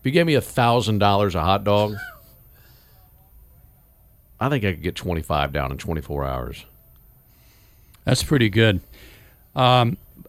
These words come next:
Speaker 2: unlike you, my body's a temple, and
Speaker 1: <laughs>
Speaker 2: so I have to treat it with respect and try not to really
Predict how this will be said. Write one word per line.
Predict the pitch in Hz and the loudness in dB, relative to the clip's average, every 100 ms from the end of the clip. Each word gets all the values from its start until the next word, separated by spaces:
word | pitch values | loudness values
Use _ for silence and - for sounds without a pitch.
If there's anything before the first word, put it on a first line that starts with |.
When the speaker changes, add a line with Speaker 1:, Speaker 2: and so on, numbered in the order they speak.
| - | 0
Speaker 2:
unlike | 156 160 139 - | 4 6 6 4
you, | 135 | 2
my | 123 139 | 4 4
body's | 127 127 123 101 | 4 4 2 0
a | |
temple, | - 135 131 147 147 - - - - - - | -2 0 2 0 -2 -6 -20 -20 -20 -20 -4
and | 131 117 113 110 107 101 | 0 4 4 2 0 -2
Speaker 1:
<laughs> | - | -8
Speaker 2:
so | - - 120 107 | -6 -2 0 0
I | 117 | 0
have | 127 123 - | 0 0 -2
to | |
treat | - - 131 131 | -12 -2 0 0
it | 127 | -2
with | 117 - | -8 -6
respect | 104 - 123 120 - - - | -8 -4 0 0 -2 -12 -10
and | 123 107 98 | -4 -4 -2
try | 117 120 | -2 0
not | 113 113 | 0 -2
to | - | -4
really | 104 110 104 95 | -2 -2 -2 -4